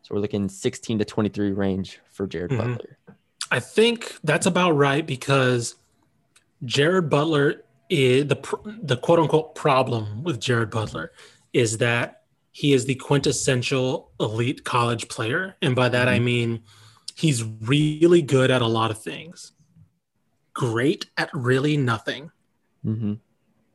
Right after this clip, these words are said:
Speaker 2: but you absolutely know what you're gonna get every single game, right? He's a really good defender. He's a really good shooter. He's a really, he's really good off the dribble.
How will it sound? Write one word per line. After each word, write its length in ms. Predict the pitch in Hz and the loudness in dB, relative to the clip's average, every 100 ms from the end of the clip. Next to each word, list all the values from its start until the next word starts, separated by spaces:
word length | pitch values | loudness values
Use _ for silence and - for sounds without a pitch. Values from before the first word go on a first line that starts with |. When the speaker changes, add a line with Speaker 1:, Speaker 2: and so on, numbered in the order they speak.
| - | -10
Speaker 2:
but 260 | 151 139 120 | 0 0 4
you 160 | 147 | 4
absolutely 600 | 160 135 117 156 135 127 | 4 2 0 2 4 4
know 180 | 123 120 | 2 2
what 180 | 113 - | 0 0
you're 80 | 120 | -2
gonna 160 | 117 | -2
get 160 | 113 107 | 0 -2
every 200 | 107 107 | -2 -6
single 240 | - 165 | -8 -10
game, 260 | 156 - - _ | -12 -16 -20 _
right? 240 | - 110 - - _ | -4 -4 -4 -16 _
He's 220 | 143 120 | 0 2
a 100 | 113 | 2
really 360 | 107 156 156 123 | 4 6 6 4
good 140 | 120 | 0
defender. 460 | 110 - 95 - - _ - | -2 -8 -12 -12 -16 _ -6
He's 220 | 131 110 | -4 -2
a 140 | 107 | -2
really 300 | 110 170 151 | 2 2 2
good 160 | 127 120 | 0 -4
shooter. 380 | - - - - _ _ | -4 -6 -10 -20 _ _
He's 220 | - 127 113 | -6 -4 -2
a 120 | 107 | -2
really, 280 | 123 156 131 | 2 2 0
he's 180 | 123 | -2
really 180 | 139 160 | 2 2
good 140 | 139 127 | 2 0
off 140 | 120 | -2
the 80 | 131 | -8
dribble. 340 | 151 - 156 | -12 -14 -16